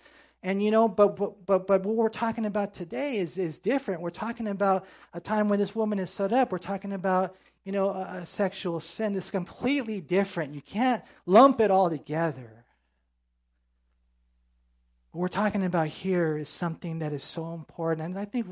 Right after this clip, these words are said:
we, for all of us, we can relate to it in so many ways. You know, as they come and they say, "Jesus, she committed that. We caught her in the very act. The law says she should be stoned.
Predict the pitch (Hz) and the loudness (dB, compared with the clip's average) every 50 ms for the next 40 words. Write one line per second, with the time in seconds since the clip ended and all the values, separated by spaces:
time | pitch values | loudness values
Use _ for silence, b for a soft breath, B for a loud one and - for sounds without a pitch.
0 | - - 185 208 202 180 - - 190 175 220 254 240 202 160 165 151 - - 185 | -12 -12 -12 -12 -12 -10 -8 -8 -8 -6 -4 -4 -4 -2 -2 -2 -4 -2 -4 -6
1 | - - 196 180 170 170 160 170 180 185 185 - - 175 165 156 151 - - - | -6 -6 -8 -4 -4 -2 0 0 0 0 -2 -2 -2 -2 -2 -2 -4 -10 -8 -6
2 | 185 185 190 180 170 151 147 147 160 196 247 262 254 151 135 - _ _ _ _ | -6 -4 -4 -6 -8 -8 -10 -12 -10 -10 -10 -12 -14 -16 -20 -20 _ _ _ _
3 | - - - _ _ _ _ _ _ _ _ _ _ _ _ _ _ _ _ _ | -20 -20 -20 _ _ _ _ _ _ _ _ _ _ _ _ _ _ _ _ _
4 | _ _ _ _ _ _ _ _ _ _ _ - 202 208 202 190 180 202 220 247 | _ _ _ _ _ _ _ _ _ _ _ -4 0 2 2 2 2 2 2 2
5 | 233 - - 240 240 226 214 185 180 185 202 202 196 - 196 190 196 214 214 220 | 2 0 -4 -2 0 0 0 0 0 2 0 0 2 0 -2 0 0 0 0 0
6 | 220 185 190 160 - - - 214 226 220 - 226 208 202 208 214 208 208 202 170 | 0 0 -2 -4 -4 -4 -4 -4 -4 -4 -4 -4 -4 -2 0 0 0 0 0 0
7 | 190 190 180 180 214 202 - - 208 214 214 214 214 208 202 185 165 190 196 196 | 0 0 0 0 -2 -2 -2 -4 -2 -2 0 0 0 0 0 -2 0 2 4 4
8 | 196 190 196 202 202 208 208 196 180 - - 175 156 170 185 180 190 180 - - | 6 6 6 8 8 8 8 6 6 2 -2 -6 -2 0 0 0 0 -2 -2 -2
9 | 185 175 - - 180 - - 185 160 156 165 143 - - - - 180 190 185 185 | -2 -2 -2 -6 -12 -12 -12 -14 -12 -12 -12 -12 -12 -12 -6 -4 -2 -2 -2 -2
10 | 170 | -4